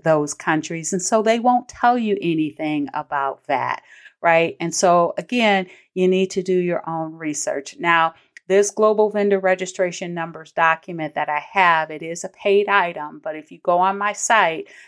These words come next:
um, and actually I have a link to it in the show notes. I always have a link to the vendor validation reference list.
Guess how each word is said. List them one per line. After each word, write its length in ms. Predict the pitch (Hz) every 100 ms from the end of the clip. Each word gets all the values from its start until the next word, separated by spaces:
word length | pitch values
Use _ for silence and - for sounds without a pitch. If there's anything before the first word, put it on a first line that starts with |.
| _
um, 220 | - 160 160
and 100 | 196
actually 380 | 285 - 311 277
I 140 | 208
have 300 | 190 208 202
a 100 | 175
link 420 | 175 196 214 -
to 260 | - 196 170
it 100 | 165
in 160 | 165 160
the 80 |
show 320 | 156 - 180 170
notes. 320 | 160 151 -
I 140 | -
always 380 | 185 196 175 170
have 180 | 185 170
a 80 | 170
link 300 | 165 165 -
to 140 | 190
the 120 | 165
vendor 380 | 160 175 175 170
validation 840 | 170 160 160 160 156 156 - 160 147
reference 560 | 147 143 190 196 -
list. 380 | 226 233 226